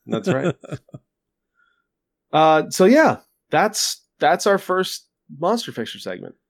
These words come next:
Speaker 1: that was, that was Giants. Um, if you have, uh, if you liked it, let us know. If you have ideas on other monsters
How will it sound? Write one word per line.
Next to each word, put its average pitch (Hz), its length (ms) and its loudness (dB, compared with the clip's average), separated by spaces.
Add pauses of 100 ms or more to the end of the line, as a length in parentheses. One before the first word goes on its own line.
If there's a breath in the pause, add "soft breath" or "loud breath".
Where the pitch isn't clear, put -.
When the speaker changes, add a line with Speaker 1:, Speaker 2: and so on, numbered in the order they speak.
(240)
Speaker 1:
that 139 120 0
was, 165 300 -4
that 139 140 -2
was 151 120 -6
Giants. - 640 -8 (260)
Um, 117 580 -8 (840)
if 123 180 -6
you 147 140 0
have, 139 580 -2
uh, 127 320 -4
if 131 120 -8
you 139 100 -2
liked 120 300 -4
it, - 360 -6
let 131 160 -2
us 135 140 -10
know. 139 320 -4
If 135 260 -4
you 135 160 -2
have 127 500 -2 (260)
ideas 123 640 -6
on 117 340 -8
other 131 460 -4
monsters 117 840 -8